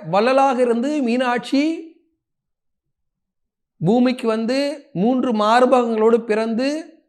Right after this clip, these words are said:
தன்னுடைய கணவரான சொக்கநாதரை என்று சந்தித்தாரோ அன்று ஒரு மார்பகம் மறைந்து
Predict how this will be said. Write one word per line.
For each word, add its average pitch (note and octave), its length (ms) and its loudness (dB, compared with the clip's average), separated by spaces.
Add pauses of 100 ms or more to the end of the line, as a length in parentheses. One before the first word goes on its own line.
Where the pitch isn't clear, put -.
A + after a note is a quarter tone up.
(1000)
தன்னுடைய B3 260 4
கணவரான C4+ 480 4
சொக்கநாதரை C4+ 680 0
என்று A#3 260 2
சந்தித்தாரோ B3 720 4
அன்று A#3+ 320 0
ஒரு A#3+ 200 4
மார்பகம் A#3 500 2
மறைந்து B3 760 -2